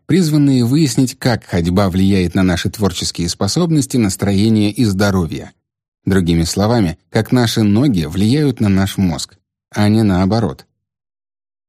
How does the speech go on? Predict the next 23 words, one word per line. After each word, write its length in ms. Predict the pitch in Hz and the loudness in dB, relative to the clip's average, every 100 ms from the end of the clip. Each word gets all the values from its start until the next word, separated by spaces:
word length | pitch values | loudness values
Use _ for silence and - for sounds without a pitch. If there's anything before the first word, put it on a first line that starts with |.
| _ _ | _ _
В 180 | 113 101 | -4 -2
две 260 | 101 147 | 0 0
тысячи 420 | - 165 139 120 120 | 0 0 0 -2 -4
четырнадцатом 680 | 117 117 101 92 - 92 90 | -2 -2 0 0 0 0 2
году 280 | 107 147 160 | 2 2 0
исследователи 640 | 139 - 185 165 131 135 | -2 0 0 0 0 0
Стэнфордского 760 | 117 127 113 110 101 - 87 92 | 0 0 0 0 -4 -2 -2 0
университета 840 | 110 101 98 101 - 120 180 - | 0 2 0 -2 -6 -2 -2 -4
обнаружили, 800 | 135 123 104 110 104 82 71 - _ _ _ | -2 0 2 2 0 -2 -8 -12 _ _ _
что 320 | - 160 151 | -2 -2 -2
шести-пятнадцатиминутная 2250 | - 143 123 - 92 80 110 98 - - 117 113 104 80 - 82 - 95 98 82 - 85 | -2 -2 -2 -2 -4 -2 0 0 -2 -4 -2 0 0 -2 -6 -6 -2 2 2 0 -4 -6
ходьба 480 | 85 101 110 170 170 - _ | -4 -2 0 0 -2 -8 _
на 220 | 127 151 151 | 0 2 2
шестьдесят 680 | 151 131 123 123 151 139 | -2 -2 0 0 0 -4
процентов 560 | - 113 - 180 139 110 | -2 -4 0 0 0 -2
повышает 600 | 104 101 107 156 151 123 | 0 0 -2 -2 -4 -4
творческий 600 | 107 117 131 127 113 110 | -2 -2 -2 -6 -2 -4
потенциал 600 | 95 98 101 95 - 98 | -2 -2 -2 -2 -2 -2
человека 480 | 87 - 92 143 151 | -2 -2 0 -2 -4
по 140 | 123 113 | -4 -4
сравнению 540 | - 107 117 110 104 | -2 0 2 2 0
с 120 | - | -4
теми, 400 | - 165 107 76 | -2 0 0 -2